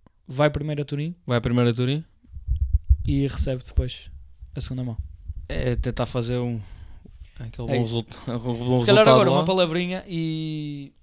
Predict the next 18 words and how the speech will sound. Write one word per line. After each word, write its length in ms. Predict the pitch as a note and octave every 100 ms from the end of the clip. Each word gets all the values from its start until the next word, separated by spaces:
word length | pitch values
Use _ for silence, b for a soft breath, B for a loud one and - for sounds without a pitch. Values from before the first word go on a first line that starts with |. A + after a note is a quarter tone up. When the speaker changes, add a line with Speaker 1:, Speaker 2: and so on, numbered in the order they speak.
| _ _ _ _
Speaker 1:
e 140 | D3+ C#3
até 180 | C3 C3+
devíamos 260 | C#3+ D3+
ter 100 | D3
falado 320 | C#3 C#3+ C#3 B2+ _
por 100 | C#3+
respeito 340 | C3+ - B2 C3+
antes 140 | B2+ B2+
ao 80 | B2+
Braga, 260 | B2 B2
porque 240 | B2 - C3+
o 40 |
Braga 240 | B2+ C3 B2
que 80 | A#2+
é 40 |
o 40 |
terceiro 320 | A#2 - E3 D3
classificado 520 | D3 - C3+ B2+